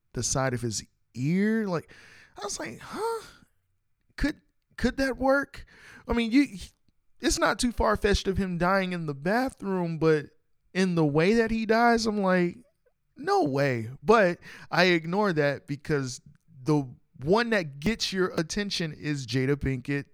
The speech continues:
being killed off in the beginning, because I'm like, "Oh, shit." Uh, <laughs> on one hand, it can happen, but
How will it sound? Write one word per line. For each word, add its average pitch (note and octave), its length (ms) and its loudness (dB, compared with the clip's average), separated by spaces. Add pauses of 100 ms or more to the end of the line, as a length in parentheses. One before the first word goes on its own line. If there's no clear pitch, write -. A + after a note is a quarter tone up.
(140)
being C3+ 320 -6
killed B2+ 320 -4
off A#2 240 -2
in A#2+ 160 -12
the B2 80 -6
beginning, C#3 540 -4
because B2+ 440 -6 (1300)
I'm G3+ 80 -4
like, D#3 180 0
"Oh, E3 200 2
shit." - 480 0 (600)
Uh, G3+ 280 4 (640)
<laughs> A#3 80 0 (800)
on F#3+ 240 4
one A#3+ 200 6
hand, A3 500 2
it G3+ 160 -6
can F#3+ 160 0
happen, F3 720 -4
but D#3+ 300 2